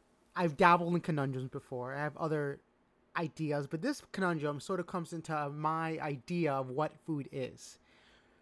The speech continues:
Um, because we're not the first humans, we don't get to decide and name stuff.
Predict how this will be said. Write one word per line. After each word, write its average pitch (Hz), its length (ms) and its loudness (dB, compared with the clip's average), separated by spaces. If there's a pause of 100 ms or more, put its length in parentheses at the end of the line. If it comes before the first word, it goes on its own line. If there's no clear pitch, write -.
(140)
Um, 135 400 0 (360)
because 247 300 4
we're 269 120 4
not 254 180 4
the 220 60 -2
first 196 260 2
humans, 151 560 2
we 196 80 2
don't 254 160 4
get 214 140 -2
to 214 60 -4
decide 165 500 -2
and 147 140 -2
name 170 240 -2
stuff. - 500 -10